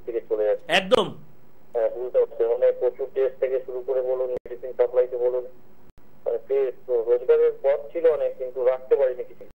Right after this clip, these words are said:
Speaker 2: রোজগার করেছেন আপনি?
Speaker 1: হ্যাঁ।
Speaker 2: কিন্তু বাজেভাবে খরচাও করেছেন।
Speaker 1: হ্যাঁ, খরচা হয়ে গেছে।
Speaker 2: হ্যাঁ, এই বাজে খরচাটাই ছাড়তে হবে আপনাকে।
Speaker 1: হ্যাঁ।
Speaker 2: আপনার সর্দি কাশির tendency আছে?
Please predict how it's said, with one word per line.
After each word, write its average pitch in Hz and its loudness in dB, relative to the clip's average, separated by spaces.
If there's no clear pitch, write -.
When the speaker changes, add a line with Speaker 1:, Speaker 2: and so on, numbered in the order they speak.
Speaker 2:
রোজগার 220 6
করেছেন 277 6
আপনি? 165 0
Speaker 1:
হ্যাঁ। 120 2
Speaker 2:
কিন্তু 214 0
বাজেভাবে 262 6
খরচাও 269 6
করেছেন। 175 2
Speaker 1:
হ্যাঁ, 127 2
খরচা 131 0
হয়ে 123 2
গেছে। 113 2
Speaker 2:
হ্যাঁ, 202 6
এই 202 6
বাজে 202 6
খরচাটাই 254 2
ছাড়তে 233 4
হবে 262 6
আপনাকে। 165 0
Speaker 1:
হ্যাঁ। 107 -6
Speaker 2:
আপনার 190 4
সর্দি 214 4
কাশির 277 6
tendency 277 4
আছে? 220 4